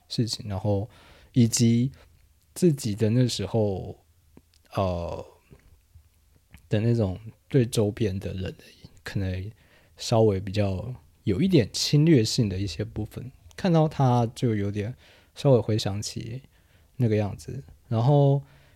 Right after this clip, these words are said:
接着就是看到金龙哥，就觉得，诶，比较接近现在的自己，就是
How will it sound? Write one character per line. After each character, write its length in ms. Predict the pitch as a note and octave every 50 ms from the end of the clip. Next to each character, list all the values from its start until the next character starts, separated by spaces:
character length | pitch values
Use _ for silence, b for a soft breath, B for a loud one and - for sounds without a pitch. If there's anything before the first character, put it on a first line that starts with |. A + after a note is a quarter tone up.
| b _
接 200 | - - G3 G#3
着 160 | G#3 G3 E3+
就 120 | D3+ D#3+ E3
是 180 | E3 E3+ E3
看 180 | D#3 - E3 E3
到 340 | D3+ D3+ D3 C#3+ C#3 C3+ C3+
金 260 | C3+ - - D#3+ E3
龙 240 | D#3+ C3+ A2+ A2+ A#2
哥， 300 | A2+ - B2 A#2 A2+ A2+
就 120 | A#2 B2+ A#2+
觉 200 | A#2+ A#2 A2 G#2
得， 60 | G2
诶， 220 | G2+ B2+ C3+ C#3+ C#3
比 100 | - A#2+
较 100 | A#2+ B2
接 220 | A#2+ - - B2
近 340 | A#2 - - A#2+ A2+ A2 A2
现 180 | - - B2+ A2+
在 160 | A2 A2 G#2
的 60 | F#2+
自 200 | F#2+ - - G#2+
己， 220 | G2 - - F2+ -
就 200 | G#2+ A2 G#2 G#2+
是 420 | - - - A#2 A2+ G#2+ G2+ G#2+